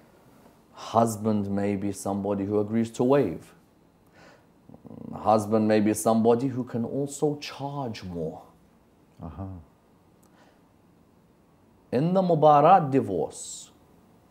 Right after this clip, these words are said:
Speaker 2: which we'll come to,
Speaker 1: both of you find the relationship, you can't stand each other anymore. It's not one-sided.
Speaker 2: So there's a consensus, as it were, right?
Speaker 1: Yeah. So in the, in the khal'i divorce,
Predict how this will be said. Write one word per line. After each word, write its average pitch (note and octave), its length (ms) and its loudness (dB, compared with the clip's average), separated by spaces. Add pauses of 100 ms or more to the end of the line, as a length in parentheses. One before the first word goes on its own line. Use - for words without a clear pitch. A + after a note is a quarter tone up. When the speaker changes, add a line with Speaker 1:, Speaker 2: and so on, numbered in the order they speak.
(300)
Speaker 2:
which G2+ 200 -6
we'll E2+ 120 -2
come D2+ 260 -10
to, D2+ 260 -10 (540)
Speaker 1:
both D#3 420 2
of A#2 160 -2
you A2+ 80 -2
find G#2 380 -4
the G2 80 0
relationship, G2+ 760 -4 (200)
you F#2+ 120 -8
can't G2+ 300 -8
stand F2+ 380 -8
each D2+ 200 -12
other D#2 260 -8
anymore. D#2 500 -10 (1080)
It's G2+ 120 -4
not C#3+ 280 6
one-sided. A2 720 2
Speaker 2:
So A2+ 140 0
there's G2+ 160 4
a G2 60 2
consensus, F#2+ 720 -2
as D#2+ 120 -6
it D#2 100 -6
were, C#2+ 200 -8
right? C2+ 220 -10
Speaker 1:
Yeah. - 200 -18
So A#2 360 4
in A#2+ 240 0
the, G#2+ 340 6
in G#2 140 -2
the G2+ 100 0
khal'i D3+ 400 0
divorce, C3 680 -2